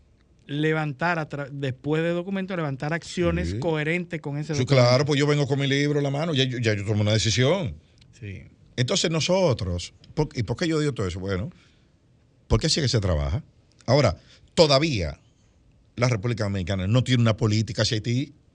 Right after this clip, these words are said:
Speaker 2: Nosotros todavía vamos a todos los foros a pedir, "Ayuden a Haití, intervengan en Haití". Hay una pregunta en esa entrevista que yo acabo de mencionar sobre la posibilidad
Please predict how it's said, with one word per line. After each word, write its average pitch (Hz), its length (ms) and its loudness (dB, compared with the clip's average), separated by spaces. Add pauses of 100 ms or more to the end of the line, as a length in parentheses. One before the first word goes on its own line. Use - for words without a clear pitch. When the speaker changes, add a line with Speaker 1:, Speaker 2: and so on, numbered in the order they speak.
(1400)
Speaker 2:
Nosotros 147 340 2
todavía 143 400 4
vamos 139 240 2
a - 40 -6
todos 139 240 4
los 135 120 0
foros 123 360 4
a 95 40 0
pedir, 113 340 0
"Ayuden 117 300 0
a 165 40 -2
Haití, 151 400 -4 (920)
intervengan 135 400 0
en 170 60 0
Haití". 156 420 0 (760)
Hay 170 140 2
una 214 160 -2
pregunta 165 380 -2
en 139 80 -2
esa 151 160 -2
entrevista 104 420 0
que 85 120 -2
yo 92 80 0
acabo 95 180 0
de 87 60 0
mencionar 80 440 -4
sobre 107 240 -4
la 110 120 -2
posibilidad 123 960 0